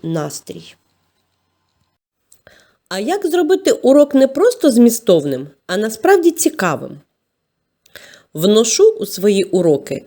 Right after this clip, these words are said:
загадку, таємничість, гру. Це робить процес навчання захопливим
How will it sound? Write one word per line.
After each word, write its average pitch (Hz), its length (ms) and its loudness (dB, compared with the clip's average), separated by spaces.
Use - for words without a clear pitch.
загадку, 165 960 -6
таємничість, 175 1200 -6
гру. 135 360 -10
Це 165 240 -2
робить 156 360 0
процес 151 480 -6
навчання 147 540 -4
захопливим - 760 -4